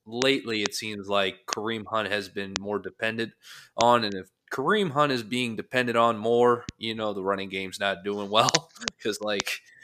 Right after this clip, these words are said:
uh, he's old, he's not the same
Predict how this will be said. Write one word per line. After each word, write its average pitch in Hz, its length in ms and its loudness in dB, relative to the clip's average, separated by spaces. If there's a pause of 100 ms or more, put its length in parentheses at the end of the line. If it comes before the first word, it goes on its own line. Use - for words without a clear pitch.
(360)
uh, 113 140 4
he's 123 340 -2
old, 143 420 6
he's 120 260 0
not 127 280 8 (100)
the 117 80 -2
same 127 640 0